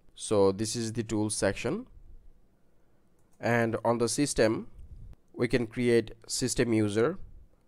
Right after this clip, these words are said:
remote user for A P I calls. We can change server config of each services, change I P address, additional P H P support, interface configurations. So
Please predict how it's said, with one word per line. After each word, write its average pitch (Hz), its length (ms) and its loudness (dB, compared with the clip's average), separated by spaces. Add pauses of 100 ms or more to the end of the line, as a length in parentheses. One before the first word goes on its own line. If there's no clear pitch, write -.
(260)
remote 120 380 4
user 113 340 2
for 110 320 4
A 113 120 2
P 113 160 2
I 104 100 4
calls. 95 580 2 (680)
We 117 100 0
can 120 180 0
change 113 400 0
server 113 300 2
config 110 440 2
of 101 360 4
each 113 240 -4
services, 98 800 0 (960)
change 131 300 2
I 120 100 8
P 117 160 2
address, 104 560 2
additional 117 480 0
P 113 160 0
H 110 160 0
P 113 80 -4
support, 104 480 0 (720)
interface 123 460 0
configurations. 104 1040 0 (760)
So 110 400 2